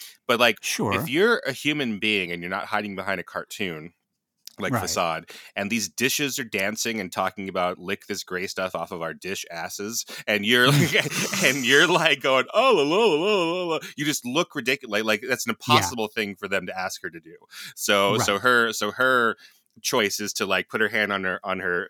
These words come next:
Speaker 1: chin and sort of, like, be, like, have a little smirk, like, "Isn't that interesting?"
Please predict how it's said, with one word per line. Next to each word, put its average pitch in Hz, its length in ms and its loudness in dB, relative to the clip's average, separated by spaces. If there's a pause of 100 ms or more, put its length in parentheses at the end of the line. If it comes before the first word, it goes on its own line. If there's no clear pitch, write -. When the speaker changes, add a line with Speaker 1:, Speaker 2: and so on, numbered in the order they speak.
Speaker 1:
chin 98 220 0
and 92 120 -6
sort 92 140 -2
of, 85 100 -8
like, 85 240 -4 (360)
be, 104 400 -4
like, 110 160 -6
have 107 120 2
a 104 40 2
little 95 140 -2
smirk, 92 500 -2
like, 90 160 -4
"Isn't 147 160 -4
that 143 200 -2
interesting?" - 460 -4